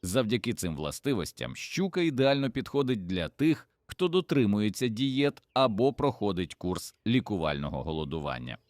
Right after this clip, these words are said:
Цікаво, що м'ясо цієї риби має антисептичні властивості, які допомагають організму боротися з вірусними інфекціями. Щука ідеально підходить для фарширування та приготування котлет.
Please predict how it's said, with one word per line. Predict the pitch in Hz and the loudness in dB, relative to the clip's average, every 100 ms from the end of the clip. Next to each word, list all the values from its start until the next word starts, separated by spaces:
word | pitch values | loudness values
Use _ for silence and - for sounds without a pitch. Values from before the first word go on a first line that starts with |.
| _ _ | _ _
Цікаво, | - 180 214 165 78 | -4 -2 2 2 2
що | - - | -4 -2
м'ясо | 104 120 90 92 | 0 0 0 -6
цієї | - 98 98 | -4 0 2
риби | 117 185 110 | 2 2 2
має | 85 117 165 165 - | 0 0 0 -2 -2
антисептичні | 147 165 165 - 127 101 95 110 | -2 0 -2 -4 -4 -4 -4 -4
властивості, | 101 113 110 143 95 71 - 62 _ _ _ | 0 0 0 -2 -2 -4 -10 -14 _ _ _
які | 165 202 110 | -4 -2 -2
допомагають | 78 80 80 85 82 87 | -2 -4 -4 -2 -2 0
організму | 107 117 139 151 151 160 | 0 0 0 -2 -2 0
боротися | 156 120 85 113 - 135 | 2 2 2 -2 -4 -4
з | 95 | -2
вірусними | 87 92 - 110 117 | -2 -2 -2 0 2
інфекціями. | 135 135 123 - 85 67 58 - _ _ | 0 0 0 0 -6 -6 -6 -14 _ _
Щука | - - 190 214 190 | -8 -2 0 2 2
ідеально | 117 82 101 156 139 | 2 4 2 4 4
підходить | 110 107 - 202 175 127 | 2 -2 0 2 2 2
для | 98 123 | 2 2
фарширування | - 117 - 107 90 90 165 185 170 | 4 0 0 -2 0 2 2 2 -2
та | 135 113 | 0 0
приготування | 101 90 90 95 85 113 131 131 | 2 0 -2 -2 0 2 2 2
котлет. | 120 143 127 90 80 64 _ | 2 2 0 0 -2 -4 _